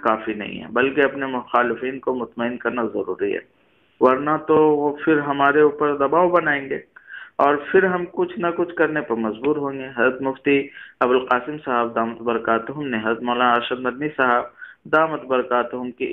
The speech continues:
इस बात की भरपूर तायद करते हुए फरमाया कि इस तहरीर के साथ हजरत मौलाना अरशद मदनी साहब की ये सब बातें भी जरूर पहुंचा दीजिएगा।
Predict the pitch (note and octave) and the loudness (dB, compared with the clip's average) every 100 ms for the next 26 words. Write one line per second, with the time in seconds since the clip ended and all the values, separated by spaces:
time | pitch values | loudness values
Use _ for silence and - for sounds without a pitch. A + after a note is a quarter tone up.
0 | A2+ - - A#2+ A#2 - - B2+ A#2+ A2+ | -6 -4 2 2 2 -2 -6 -6 -6 -6
1 | - D3+ D3 A#2+ A#2 A2+ - A2 - A#2 | -2 -2 0 0 2 0 -2 -4 -2 -4
2 | A2+ A2 G#2+ G#2+ G#2+ A#2+ C3 B2 C3 - | -4 -6 -4 -2 0 0 0 -2 -2 -2
3 | B2+ A#2 B2+ B2 A2+ A2+ A2+ - A2 A2 | -4 -2 0 0 0 -2 -4 0 2 4
4 | B2+ D3 D3 - A#2+ B2 C#3 D3 C3+ B2+ | 4 2 -2 -4 -2 0 -2 -4 -4 0
5 | A#2+ A#2+ A#2+ A#2+ - B2+ B2 A#2 A#2+ A#2 | 2 0 0 -2 0 -2 -2 -4 -4 -6
6 | A#2 A2+ A#2 B2 - _ - - - - | -4 2 2 2 -4 _ -20 -16 -16 -10
7 | - D3+ E3+ E3+ F3 B2 C#3+ C3 B2+ C#3 | 4 8 8 6 2 2 2 2 0 -8
8 | C3 D3+ C3+ B2 B2 C3 B2+ B2 - D#3+ | -8 -6 -2 0 -2 -4 -8 -6 2 2
9 | E3 D3 A#2+ A2 A2 | 2 -4 -6 -8 -8